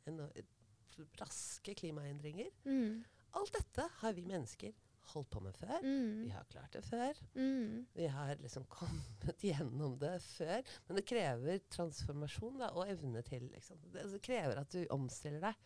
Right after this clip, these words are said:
Speaker 1: og
Speaker 2: Mm.
Speaker 1: klarer å omstille deg. Og dette kan vi lære av.
Speaker 2: Mm. Utrolig spennende. Tusen takk,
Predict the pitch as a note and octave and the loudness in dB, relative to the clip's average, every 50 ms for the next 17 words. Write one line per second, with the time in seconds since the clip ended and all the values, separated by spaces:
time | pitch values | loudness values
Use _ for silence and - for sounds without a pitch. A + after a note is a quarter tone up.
0 | - - C4 C4+ C4+ C4 A3+ G#3 A3 G#3+ F#3+ D#3+ C3 A2 G2 G#2 A#2+ B2+ - - | -6 0 2 4 4 4 4 6 6 6 6 6 4 2 2 2 0 0 0 0
1 | A#2+ A#2 - - - C3+ C#3+ F3 A3+ D4+ D4+ - - - - - - - - - | -2 -4 -4 -4 -4 -2 0 2 2 2 0 -2 -8 -20 -20 -20 -20 -20 -20 -20
2 | - - - - - - - - - - F#3 F#3+ F#3 F#3 F#3 - _ _ - - | -20 -20 -20 -20 -20 -20 -20 -20 -8 -2 2 2 4 4 2 2 _ _ -20 -20
3 | - - - - - - - _ _ - - - - _ - _ _ - _ - | -20 -20 -20 -20 -20 -20 -20 _ _ -20 -20 -20 -20 _ -20 _ _ -20 _ -20
4 | F3+ F#3 F#3+ - - - E3 E3+ - _ - _ _ _ - - - - - - | -20 -20 -20 -20 -20 -20 -20 -20 -20 _ -20 _ _ _ -2 -2 -2 -2 -2 -6
5 | - - - B3 B3+ D4 D#4+ D4+ D4+ D#4+ D4 A3 D3+ A#2 G#2+ - - - G4+ G4 | -10 -4 0 0 0 0 2 0 0 0 0 -2 -4 -6 -6 -6 -4 -4 -4 -4
6 | - - - - C#4 D4 E4+ F4 E4 B3+ A3 A#3 C4+ - - - - - - - | -6 -8 -8 -2 0 2 2 2 2 2 0 0 -2 -6 -12 -20 -20 -20 -20 -20
7 | - - - _ _ - - - - - _ - - - - - - - C#4 B3+ | -20 -20 -20 _ _ -20 -20 -20 -20 -20 _ -20 -20 -16 -16 -12 -4 0 0 2
8 | A#3 B3+ C4+ - - C#4 A#3 G#3 G3+ G#3 C4 G#4 A#4+ - - - - - - - | 2 2 0 2 0 0 2 2 4 2 2 0 0 -6 -16 -20 -20 -20 -20 -20
9 | - - - - - - - - - - - - C4+ - - D4 C4 - - C#4+ | -20 -20 -20 -20 -20 -20 -20 -20 -20 -20 -16 -10 -4 0 4 4 4 4 4 2
10 | C#4+ - - - - - - - - - - | 2 2 2 0 0 -2 -6 -10 -8 -8 -8